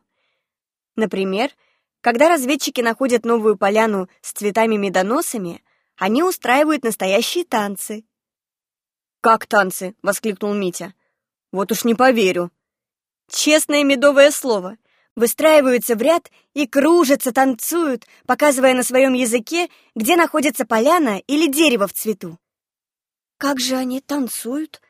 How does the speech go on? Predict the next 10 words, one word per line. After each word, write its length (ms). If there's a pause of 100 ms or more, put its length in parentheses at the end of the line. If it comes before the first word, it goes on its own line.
спросила 520
Настя. 480 (720)
«Ну, 680 (220)
движения 640
во 120
время 260
такого 340
танца 600 (260)
напоминают 580
восьмерку». 720